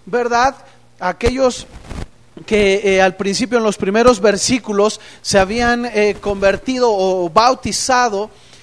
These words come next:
y entonces hay una lucha, y ellos podían ver cómo los espíritus inmundos salían fuera por la unción, por la bendición.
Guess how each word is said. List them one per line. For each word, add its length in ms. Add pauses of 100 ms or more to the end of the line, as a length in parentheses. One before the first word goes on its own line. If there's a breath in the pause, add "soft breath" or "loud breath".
(260 soft breath)
y 100
entonces 760 (160)
hay 220
una 240
lucha, 500
y 120
ellos 200
podían 600
ver 440 (380 loud breath)
cómo 320
los 260
espíritus 760
inmundos 540
salían 720
fuera 560 (920)
por 160
la 80
unción, 580
por 200
la 140
bendición. 680